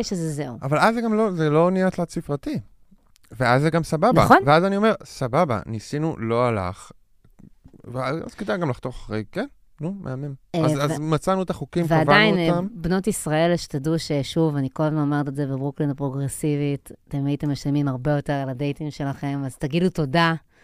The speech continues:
Speaker 1: על כל, אה, ש-, צ'יפס שאתן מקבלות
Speaker 2: כי מראש
Speaker 1: בחינם.
Speaker 2: את, את, כבר הבנות אומרות, "אני אשלם", והבחורים אומרים, "כן".
Speaker 1: אה, זה, שוב, יש כל כך הרבה, כי בגלל שניו יורק כל כך גדולה, אז בכל מיני סצנות. בסצנה של, אה, אם את יוצאת עם איזשהו, עם פייננס דודס, וכזה אנשים שהולכים לכל מיני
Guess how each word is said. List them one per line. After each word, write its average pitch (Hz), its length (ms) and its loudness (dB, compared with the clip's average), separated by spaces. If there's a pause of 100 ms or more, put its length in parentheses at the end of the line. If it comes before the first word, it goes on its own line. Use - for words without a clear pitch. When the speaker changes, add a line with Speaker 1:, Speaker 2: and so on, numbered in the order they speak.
(540)
Speaker 1:
על 160 120 -2
כל, 185 340 4
אה, 175 260 6
ש-, - 500 -10
צ'יפס - 500 0
שאתן 143 300 -2
מקבלות 147 500 0
Speaker 2:
כי 151 80 6
מראש 143 440 4
Speaker 1:
בחינם. 143 280 -2
Speaker 2:
את, 123 120 -6
את, 123 80 -8
כבר 113 160 -2
הבנות 113 400 0
אומרות, 110 280 -2
"אני 107 160 -2
אשלם", 104 340 -6
והבחורים 95 420 -6
אומרים, 92 240 -6
"כן". 151 260 -6 (120)
Speaker 1:
אה, 170 100 -6 (120)
זה, 160 100 -6 (120)
שוב, 185 260 0
יש 156 300 -2
כל 160 200 -8
כך - 80 -8
הרבה, 165 120 -4 (120)
כי 151 100 -4
בגלל 147 200 -4
שניו 160 180 -4
יורק 151 140 -6
כל 151 60 -10 (100)
כך - 100 -10
גדולה, 185 280 4
אז 151 120 0
בכל 143 220 -4
מיני 165 180 -2
סצנות. 127 420 -8
בסצנה 175 420 -4
של, 160 220 -4
אה, 147 40 -6
אם 147 260 -4
את 147 80 -6
יוצאת 156 240 -6
עם 185 80 -2
איזשהו, 147 320 -6 (380)
עם 147 220 -6
פייננס 185 600 2
דודס, 180 480 4
וכזה 147 300 -2
אנשים 147 300 -4
שהולכים 160 380 -2
לכל 160 200 -2
מיני 160 220 0